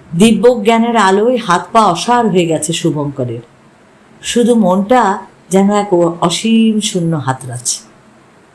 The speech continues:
সব মিথ্যে, সব মিথ্যে। সত্য শুধু ওই রুক্ষ, কঠোর, নির্মম বাস্তব সত্য শুধু ঝুনো সংসারীদের নির্লজ্জ ফতয়া, যারা বলে গেছে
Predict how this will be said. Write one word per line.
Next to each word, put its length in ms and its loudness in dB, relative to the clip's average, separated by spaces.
সব 400 2
মিথ্যে, 320 0
সব 280 -2
মিথ্যে। 400 -8
সত্য 460 2
শুধু 460 -2
ওই 160 4
রুক্ষ, 380 -2
কঠোর, 680 2
নির্মম 580 2
বাস্তব 580 0
সত্য 680 -2
শুধু 300 -2
ঝুনো 440 0
সংসারীদের 760 0
নির্লজ্জ 640 0
ফতয়া, 520 0
যারা 300 2
বলে 280 2
গেছে 520 -2